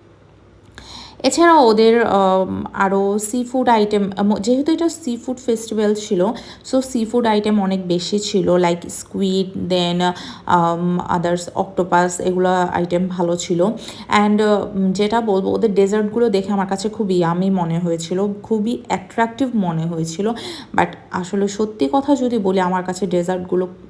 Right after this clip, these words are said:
মোটেও ভালো লাগেনি। Specially হচ্ছে কি আমি, আম, আহ, নিজে হচ্ছে, আহ, ই খেতে খুব পছন্দ করি, like, আহ, পেস্ট্রি আইটেমগুলো খুব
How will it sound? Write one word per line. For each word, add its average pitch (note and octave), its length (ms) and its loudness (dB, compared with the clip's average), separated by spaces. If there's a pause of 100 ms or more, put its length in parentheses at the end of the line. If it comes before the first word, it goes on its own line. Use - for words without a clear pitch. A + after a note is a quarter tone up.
(140)
মোটেও C#4+ 340 4
ভালো F3+ 260 0
লাগেনি। D#3 360 -2
Specially B3+ 540 -2
হচ্ছে C4+ 260 -2
কি C#4+ 160 2 (380)
আমি, A3+ 640 2
আম, F3 500 0
আহ, F3 240 0
নিজে A3 520 4
হচ্ছে, C4 600 2
আহ, G3 220 2 (300)
ই A#3+ 140 -2
খেতে C4+ 460 0
খুব B3+ 200 -6
পছন্দ G3+ 400 0
করি, F3 280 0
like, F3 340 -2
আহ, F#3 80 0 (360)
পেস্ট্রি G#3+ 480 4
আইটেমগুলো G3 500 2
খুব G#3 180 -8